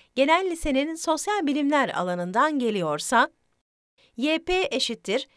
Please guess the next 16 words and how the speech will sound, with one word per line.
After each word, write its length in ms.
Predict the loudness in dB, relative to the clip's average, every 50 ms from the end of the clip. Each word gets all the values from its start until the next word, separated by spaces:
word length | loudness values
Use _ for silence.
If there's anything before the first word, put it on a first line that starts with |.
| _ _ _
parantez 500 | -2 0 2 2 0 0 -2 -4 0 2
aç, 240 | 2 2 0 -2 -6 _
bir 220 | -2 0 0 0 0
virgül 280 | 0 -2 0 -2 0
on 180 | 0 2 2 0
yedi 380 | -2 -4 -6 -6 -4 -6 -6 -6 -10 -18 _ _ -2
çarpı 460 | 2 2 2 2 2 -2 -4 -6 -4 -2
Ö 160 | 0 2 2
Y 220 | 2 2 0 -2
S 240 | -2 -2 -2 -2 -2
P 280 | -2 -4 -6 -6 -6 -6
tire 280 | -6 -4 -2 -2 -2
S 240 | -2 -2 -2 -2 -2
P, 340 | -2 -2 -2 0 0 -2 -4 _
parantezi 540 | -4 -2 0 0 0 -2 -4 -6 -8 -8 -6
kapat, 440 | -6 -8 0 2 2 2 2 0